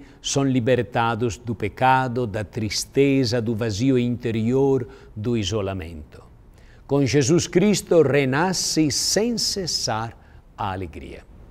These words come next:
De tal encontro com Jesus, a Virgem Maria teve uma experiência totalmente singular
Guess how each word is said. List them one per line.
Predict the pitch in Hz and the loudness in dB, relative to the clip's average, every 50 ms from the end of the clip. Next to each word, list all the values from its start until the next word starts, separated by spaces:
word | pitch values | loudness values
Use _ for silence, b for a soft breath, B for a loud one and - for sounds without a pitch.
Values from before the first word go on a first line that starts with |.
| - - - - - - - - - - - b b b b b b b b b b b b b - - | -20 -20 -20 -20 -20 -18 -20 -20 -20 -20 -20 b b b b b b b b b b b b b -10 -4
De | 156 156 175 254 | 2 6 6 6
tal | - - - 175 151 139 139 | 6 6 4 4 6 6 4
encontro | 135 139 135 - 156 156 143 - 151 139 127 | 4 2 2 2 2 2 4 2 2 0 0
com | - 139 139 | 0 0 0
Jesus, | 123 - 156 151 127 226 262 233 165 | 2 2 2 2 2 2 0 2 2
a | 175 143 | 2 2
Virgem | 135 180 208 185 147 101 139 131 | 4 2 2 2 2 2 2 2
Maria | 123 123 127 135 165 208 214 190 | 2 2 0 0 2 4 4 4
teve | - - 180 208 214 196 175 | 4 4 2 2 2 2 2
uma | 160 139 131 131 | 2 2 2 0
experiência | 135 127 - - 156 151 147 156 170 190 180 - - 165 147 | 0 -2 -2 0 0 2 2 2 2 0 -2 -2 0 0 -2
totalmente | 113 - - - 226 233 - - 190 170 160 156 185 214 214 156 - 196 160 | -2 -4 -8 -6 -6 -4 -2 0 0 0 0 0 -2 -4 -4 -4 -4 -4 -4
singular | - - 202 208 208 202 190 185 151 143 143 160 170 170 160 - | -4 -4 -4 -4 -4 -4 -2 -2 0 0 0 0 -2 -4 -8 -12